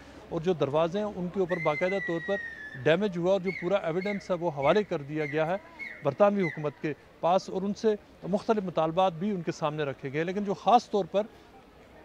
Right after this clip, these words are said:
जो अफगानिस्तान की जो एम्बेसी की जो involvement इसमें clearly establish हो रही है, इसको,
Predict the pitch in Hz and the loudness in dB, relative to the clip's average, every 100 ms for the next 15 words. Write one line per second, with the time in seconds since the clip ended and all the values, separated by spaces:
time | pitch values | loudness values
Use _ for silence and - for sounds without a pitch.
0 | - 139 175 - 156 - 190 196 - 202 | -14 -2 -2 0 -4 -2 -4 -2 -2 -2
1 | 202 202 190 - 151 208 - 233 208 185 | -2 -6 -6 -4 -2 -2 -2 -6 -4 -4
2 | 160 139 160 190 185 180 - 180 170 202 | -2 2 2 0 -4 -6 -8 -6 2 2
3 | 202 190 - - - 147 - 165 175 202 | 2 -6 -8 -20 -14 -10 -2 0 2 0
4 | 190 185 214 220 185 - 226 | 0 -2 -2 -4 -6 -4 -2